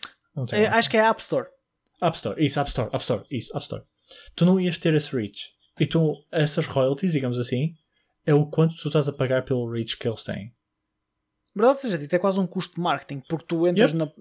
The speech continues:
Speaker 2: entras na Play Store e vais, tipo, aos top, aos top games, estás a ver?
Speaker 1: Uhum.
Speaker 2: E, e tá sempre lá, o, o, o Fortnite tá lá batidinho sempre, estás a ver? E assim
Speaker 1: Yep.
Speaker 2: como na App Store. Portanto, e tu acabas sempre por sacar o jogo. Quando tu vais, tipo, às cegas,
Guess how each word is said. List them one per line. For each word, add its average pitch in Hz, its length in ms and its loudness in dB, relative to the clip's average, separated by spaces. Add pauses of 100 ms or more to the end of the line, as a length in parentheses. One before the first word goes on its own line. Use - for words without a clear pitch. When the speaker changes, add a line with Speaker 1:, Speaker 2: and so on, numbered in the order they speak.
Speaker 2:
entras 180 240 0
na 180 100 4
Play 175 160 4
Store 160 300 2
e 165 40 4
vais, 170 160 2
tipo, 156 220 -2
aos 156 100 0
top, 156 380 0
aos 165 180 -2
top 160 200 -6
games, 156 220 -4
estás 147 160 -6
a 139 60 -6
ver? 160 200 -6 (460)
Speaker 1:
Uhum. 131 140 2
Speaker 2:
E, 143 380 2
e 170 40 -2
tá 156 160 0
sempre 139 240 -4
lá, 131 60 4 (200)
o, - 20 -10
o, 147 640 0
o 165 40 0
Fortnite 139 460 -6
tá 131 100 -4
lá 131 160 0
batidinho 135 460 -10
sempre, - 260 -16
estás 117 200 -16
a 117 40 -12
ver? 113 120 -14 (680)
E 156 140 -6
assim 151 280 -2
Speaker 1:
Yep. 196 100 2
Speaker 2:
como 151 80 -2
na 139 160 2
App 135 100 -8
Store. 139 320 0 (280)
Portanto, 175 340 0 (260)
e 165 60 -12
tu 175 140 2
acabas 165 280 2
sempre 160 160 -4
por - 60 -10
sacar 160 320 2
o 156 40 -2
jogo. 156 200 -2
Quando 170 180 0
tu 170 80 -8
vais, 170 180 2
tipo, 160 300 -6
às 160 180 -2
cegas, 165 460 -2